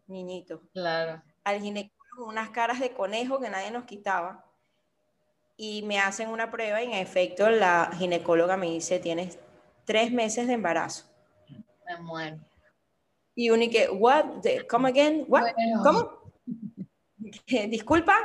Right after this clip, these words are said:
Speaker 1: No, no, no, o sea, ya va. Haz esa prueba otra vez.
Speaker 2: <laughs>
Speaker 1: Tengo mis dudas".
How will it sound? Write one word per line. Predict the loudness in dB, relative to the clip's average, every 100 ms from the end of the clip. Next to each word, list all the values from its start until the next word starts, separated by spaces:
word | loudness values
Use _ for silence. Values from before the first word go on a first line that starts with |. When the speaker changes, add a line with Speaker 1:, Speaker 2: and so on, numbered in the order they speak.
| 0 -12 2
Speaker 1:
No, | 4 6
no, | 6
no, | 6 6 4
o |
sea, | 4 4 4 2 0
ya | 4 4
va. | 4 0 -10 _ _ _ _ 0
Haz | 2
esa | 2 2 4
prueba | 6 6
otra | 6 2 2
vez. | 2 0
Speaker 2:
<laughs> | -2 -4 -4 4
Speaker 1:
Tengo | 6 6
mis | 4 4
dudas". | 2 2